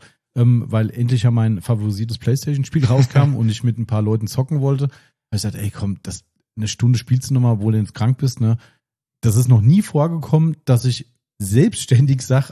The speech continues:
Speaker 1: außer aus Vernunft, weil es so spät ist, dass ich aufhöre zu zocken am Wochenende. So, äh, und das war wirklich so, ich hab, ich hab gespielt und hab irgendwann gedacht, boah, krass, ich spür meine Finger nicht mehr.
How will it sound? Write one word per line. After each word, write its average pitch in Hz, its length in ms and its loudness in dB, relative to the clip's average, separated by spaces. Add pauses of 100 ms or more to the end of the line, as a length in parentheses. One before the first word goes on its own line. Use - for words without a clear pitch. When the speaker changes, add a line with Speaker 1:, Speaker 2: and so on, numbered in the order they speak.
Speaker 1:
außer 113 260 2
aus 113 120 0
Vernunft, 113 400 0
weil 113 80 2
es 104 80 -2
so 104 100 -4
spät 151 340 0
ist, 160 220 2
dass 117 260 4
ich 113 80 0
aufhöre 127 320 2
zu 117 140 -8
zocken 139 400 -2
am 110 160 -2
Wochenende. 90 420 -4 (380)
So, 107 340 2
äh, 117 160 2
und 120 240 0
das 113 100 2
war 117 140 4
wirklich 139 240 0
so, 123 60 -2
ich 117 120 0
hab, - 220 0
ich - 120 -2
hab 113 120 0
gespielt 147 340 -2
und 143 80 4
hab 107 100 2
irgendwann 117 240 2
gedacht, 113 300 -2 (540)
boah, 82 100 -8
krass, - 280 -12
ich - 80 -12
spür - 200 -10
meine 90 200 -4
Finger 196 320 -8
nicht 80 200 -8
mehr. 71 200 -8